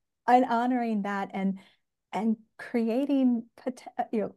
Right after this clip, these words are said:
opportunity that could be, you know,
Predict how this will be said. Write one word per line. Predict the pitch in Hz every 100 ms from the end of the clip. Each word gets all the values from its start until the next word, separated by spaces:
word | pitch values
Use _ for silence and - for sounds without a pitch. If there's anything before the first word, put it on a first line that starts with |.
| - -
opportunity | 240 254 - 277 277 254 226
that | 214 202
could | - 214
be, | 220 202 196 - _ _ _
you | 208
know, | 165